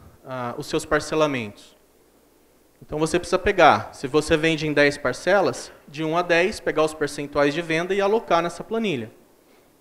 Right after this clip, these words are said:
Se você vende de um a cinco, de um a cinco. Se você só vende à vista, então é mais fácil. E a gente tem um percentual de venda,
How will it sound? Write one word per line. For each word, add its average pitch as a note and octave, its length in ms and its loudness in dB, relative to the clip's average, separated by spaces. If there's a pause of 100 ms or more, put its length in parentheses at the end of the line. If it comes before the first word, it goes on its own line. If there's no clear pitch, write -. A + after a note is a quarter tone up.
(560)
Se - 100 -12
você F3 220 2
vende E3+ 200 -2
de E3 60 -4
um D3+ 100 -2
a C3+ 60 0
cinco, G#3+ 540 -4 (520)
de B2+ 120 -14
um A#2+ 80 -8
a D#3+ 60 -10
cinco. - 360 -14 (520)
Se - 60 -14
você F3 220 0
só F#3 120 2
vende D#3 200 -2
à C3 40 0
vista, E3 460 -4 (500)
então D3 140 -6
é D#3 40 -4
mais F#3 260 -6
fácil. A#2+ 400 -2 (840)
E E3 40 0
a E3+ 60 2
gente F#3+ 240 0
tem G3 80 0
um F#3+ 60 0
percentual F#3 720 4
de G#3 100 -4
venda, G3+ 460 -2